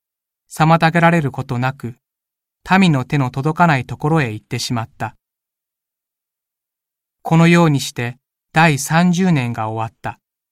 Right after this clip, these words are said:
ニーファイの民の状況はこのようであった。さて、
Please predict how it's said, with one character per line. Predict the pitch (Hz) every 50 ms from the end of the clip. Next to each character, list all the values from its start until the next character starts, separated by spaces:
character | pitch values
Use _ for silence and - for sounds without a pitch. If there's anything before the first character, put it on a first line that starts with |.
| _ _ _ _ _ _ _ _ _ _ _ _ _ _ _ _ _ _ _ _ _ _ _ _ _ _ _ _ _ _ _ _ _ _ _ _
ニ | 165 175 190 185
ー |
フ | 170 -
ァ | 147 135
イ | 135
の | 131 127 - - 143 147
民 | 147 139
の | 127 120
状 | 120 - 131 131
況 | 131 - - 139 127 127
は | 123 120 123 123 _ _ _
こ | - - 151
の | 156 165 170
よ | 180 180 165
う | 139
で | - 120 110
あ | 107
っ | 107 - _
た。 | - 107 - _ _ _ _ _ _ _ _ _ _ _ _ _ _ _ _ _ _ _ _ _ _ _ _ _ _ _ _ _ _ _ _ _ _ _ _ _ _ _ _ _ _ _ _ _ _ _ _ _ _ _ _ _ _ _ _ _
さ | - - 160 160
て、 | - - 127 120 123 -